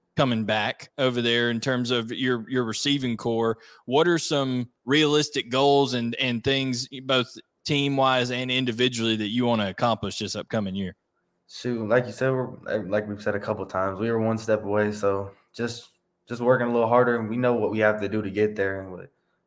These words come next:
Speaker 2: but we just gotta execute, and, hey, that's, that's all. It's just
Speaker 1: I've, I've, I've had some people, uh, when I mentioned that you might be coming on the show, some people are like, "Hey, uh, you know, ask him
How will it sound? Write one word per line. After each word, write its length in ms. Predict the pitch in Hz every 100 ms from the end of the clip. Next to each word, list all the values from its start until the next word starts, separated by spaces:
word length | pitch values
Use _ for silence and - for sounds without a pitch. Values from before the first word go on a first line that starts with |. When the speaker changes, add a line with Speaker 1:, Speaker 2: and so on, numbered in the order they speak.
| -
Speaker 2:
but 260 | 85 80 - _ _
we 100 | -
just 120 | 104
gotta 240 | 104 98 90
execute, 560 | 104 - - 104 101
and, 140 | 92 95 98 _ _ _ _ - -
hey, 220 | 95 90 _ _ _ _ _ _
that's, 180 | 98 92
that's 280 | 90 92 -
all. 300 | 95 90 90
It's 100 | 92
just 180 | 90 87 - _ _ _ _ _ _ -
Speaker 1:
I've, 180 | 123 139
I've, 200 | - 135
I've 240 | 156 - 143
had 200 | 156 160
some 200 | 165 170
people, 420 | 175 151 156 143
uh, 220 | 131 127
when 180 | 127 131
I 140 | 123
mentioned 580 | 120 110 143 143 151 135
that 220 | 127 113 123
you 120 | 127
might 180 | 143 143
be 80 |
coming 300 | 131 156 147
on 140 | 143 139
the 80 | 120
show, 280 | 156 156
some 180 | 151 143
people 240 | 139 143 135
are 80 | 123
like, 280 | 120 120
"Hey, 320 | - 160 165 143
uh, 260 | 123 110 101 _ _ _ _ _ -
you 80 | 131
know, 200 | 117 107
ask 260 | 113 156
him 300 | 185 165 147